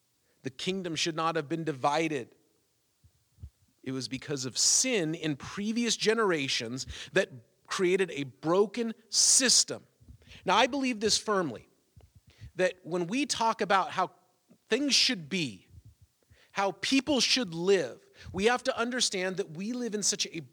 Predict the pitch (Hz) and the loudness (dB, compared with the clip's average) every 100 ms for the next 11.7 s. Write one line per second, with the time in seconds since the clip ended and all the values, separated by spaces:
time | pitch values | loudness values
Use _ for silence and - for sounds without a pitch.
0 | _ - 170 208 233 262 240 226 - _ | _ -4 2 2 0 -6 -6 -8 -16 _
1 | _ - - - 220 - 160 151 165 160 | _ -2 0 2 4 2 0 -6 -4 -2
2 | 151 117 160 196 196 220 214 202 - - | -2 -2 2 2 0 -4 -4 -6 -16 -14
3 | 131 151 233 220 139 117 123 - - - | -4 2 6 6 2 -4 -10 -18 -20 -20
4 | - - - 196 196 - - - _ _ | -20 -20 -4 0 0 -2 -20 -20 _ _
5 | _ _ _ - 151 226 - - - - | _ _ _ -8 -2 -2 -4 -10 -6 -2
6 | 269 180 147 143 _ _ - 185 190 131 | 0 0 -4 -12 _ _ -2 0 0 0
7 | 180 175 165 113 - - - - - 175 | 0 0 -4 -8 -6 -6 -6 -12 -8 -2
8 | 202 - - - 262 233 151 - _ 208 | 2 4 2 4 4 4 0 -8 _ 0
9 | 208 160 185 180 180 - 233 - - 208 | 2 4 2 2 -2 0 2 2 0 0
10 | 220 180 180 226 220 180 175 147 165 - | 0 0 2 2 4 4 2 2 0 2
11 | - - 247 262 214 151 156 | 2 2 4 4 2 -2 -6